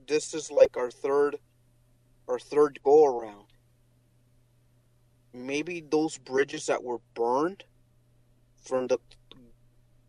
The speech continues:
Bravos and Grandes, those bridges are,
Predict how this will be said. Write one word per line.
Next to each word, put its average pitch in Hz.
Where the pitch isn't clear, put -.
Bravos 143
and 120
Grandes, 139
those 180
bridges 165
are, 127